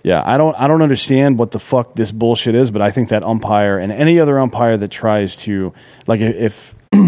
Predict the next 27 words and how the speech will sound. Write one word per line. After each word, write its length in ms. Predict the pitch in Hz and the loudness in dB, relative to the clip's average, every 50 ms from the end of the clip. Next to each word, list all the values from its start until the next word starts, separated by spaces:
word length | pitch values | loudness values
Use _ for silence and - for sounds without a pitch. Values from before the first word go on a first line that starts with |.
| 165 127 95 92 120 - _ _ _ _ _ _ _ _ _ _ _ _ _ _ _ _ _ _ - - - _ _ _ _ _ _ - | 4 2 -2 -6 -12 -16 _ _ _ _ _ _ _ _ _ _ _ _ _ _ _ _ _ _ -20 -20 -20 _ _ _ _ _ _ -2
if 160 | 151 147 - | -2 0 0
a 80 | 147 123 | 0 -2
player, 680 | - - - 147 147 151 151 151 147 139 135 131 - - _ _ _ _ - | -2 -2 0 2 2 4 4 4 4 2 2 0 -2 -8 _ _ _ _ -2
like 120 | 123 135 | 0 2
Ozuna 420 | 139 156 156 135 147 175 180 160 131 | 4 4 4 4 2 2 2 2 2
did 140 | 120 123 113 | 2 2 0
it 120 | 107 92 | 0 0
the 120 | 104 101 | -2 -2
other 140 | 95 87 87 | -2 -2 -2
day. 380 | 82 85 80 73 64 57 52 - _ _ _ _ _ _ _ - | -4 -4 -4 -4 -6 -8 -10 -14 _ _ _ _ _ _ _ 0
He 100 | - 156 | 2 4
did, 200 | 175 180 147 113 | 4 4 2 0
he 80 | 127 | 0
did 140 | 151 151 139 | 2 2 0
it 40 | 107 | 0
today, 320 | 90 95 95 113 117 107 | -2 -4 0 0 2 2
actually, 300 | 95 85 80 - - 87 | 2 -2 -4 -4 -8 -10
as 100 | 80 76 | -8 -4
well, 220 | 92 101 101 90 82 | -2 0 0 0 0
but 160 | 76 90 90 | -2 -4 -4
he 120 | 98 123 | -2 0
did 120 | 131 127 110 | 0 0 0
it 60 | 90 | -2
the 100 | 87 98 | -2 -4
other 120 | 95 87 85 | -4 -4 -4
day 280 | 80 90 90 87 82 | -4 -4 -4 -4 -4
where, 440 | 80 78 85 82 80 80 78 76 - | -4 -4 -4 -4 -4 -4 -4 -6 -8